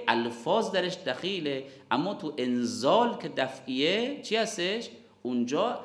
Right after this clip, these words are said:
حقیقت ام الکتاب با تمام تفصیلش بر نبی ختمی نازل می‌شد، درسته؟ که هر سال هم بر انسان کامل که انا، روایت داره که انا انزلنا رو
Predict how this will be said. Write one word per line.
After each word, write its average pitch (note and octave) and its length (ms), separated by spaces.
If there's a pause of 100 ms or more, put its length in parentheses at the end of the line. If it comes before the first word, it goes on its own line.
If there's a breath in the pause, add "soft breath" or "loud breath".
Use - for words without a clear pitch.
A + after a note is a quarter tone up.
حقیقت B2+ 540
ام C3 200
الکتاب D#3 880
با B2+ 120
تمام A#2 440
تفصیلش - 560
بر D3 180
نبی C3+ 280
ختمی C3+ 360
نازل A2 320
می‌شد، F#2 460
درسته؟ D#3 460 (220 loud breath)
که B2+ 100
هر A#2+ 100
سال E3+ 320
هم F3 140
بر C#3 120
انسان A2+ 380
کامل A2+ 320
که G2+ 120
انا، A2+ 260
روایت A2+ 420
داره G#2+ 160
که - 120
انا A#2 200
انزلنا A#2 480
رو A2+ 220